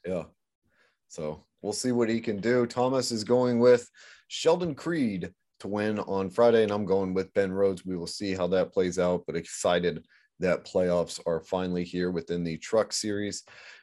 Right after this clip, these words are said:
With the Xfinity, we have the New Holland two fifty. This is at Michigan's, uh, Speedway. Uh, coverage begins at three P M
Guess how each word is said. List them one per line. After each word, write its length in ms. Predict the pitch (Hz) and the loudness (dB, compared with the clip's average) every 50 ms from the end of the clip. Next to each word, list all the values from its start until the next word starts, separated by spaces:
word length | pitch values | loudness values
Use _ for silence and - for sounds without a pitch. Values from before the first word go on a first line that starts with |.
| _ - | _ -2
With 160 | 110 120 117 | -2 0 2
the 140 | 127 131 127 - | 2 2 4 4
Xfinity, 580 | 120 120 - - - 139 151 165 151 131 120 | 2 2 -2 0 2 2 2 2 2 0 0
we 160 | 107 110 107 | 0 0 0
have 180 | 110 113 113 104 | -2 -2 -2 -2
the 140 | 107 104 101 | -4 -4 -4
New 260 | 98 98 113 131 143 | -2 -2 0 0 0
Holland 520 | 139 - 131 127 127 127 127 117 110 104 | 0 2 4 4 4 4 4 2 0 -2
two 220 | - - 131 127 113 | -4 -2 -2 -2 -2
fifty. 540 | - - - - 160 165 165 - 160 156 147 | -2 -4 -2 0 2 2 2 0 0 0 2
This 260 | 127 143 156 156 - | 2 2 2 2 0
is 140 | 175 165 - | 0 2 4
at 180 | 127 113 87 | 4 4 2
Michigan's, 1000 | 107 113 117 127 143 165 165 - - 127 110 107 98 92 90 90 87 87 - - - _ _ - _ _ _ _ - | 0 -2 -2 -2 -2 -2 -4 -4 -4 -4 -4 -2 -2 -2 -2 -2 -2 -4 -6 -8 -12 _ _ -20 _ _ _ _ -4
uh, 300 | - 92 90 90 87 87 | -2 0 2 2 2 0
Speedway. 760 | - - - - 107 104 95 98 107 104 104 101 101 101 - _ _ _ _ _ _ - | -2 -4 -6 -4 -4 -4 0 4 6 6 8 6 6 4 -2 _ _ _ _ _ _ -4
Uh, 200 | 92 92 87 87 87 | -2 0 0 0 0
coverage 300 | - 123 120 123 113 - | 2 2 0 0 -2 -6
begins 280 | 113 101 110 110 104 - | -6 -4 -4 -2 -2 0
at 240 | 73 - 85 - - | 2 2 2 0 -2
three 260 | - - 113 120 120 117 | -6 -4 -2 -2 0 -2
P 180 | 117 - 113 104 | -2 -2 -2 -2
M 120 | 101 | -2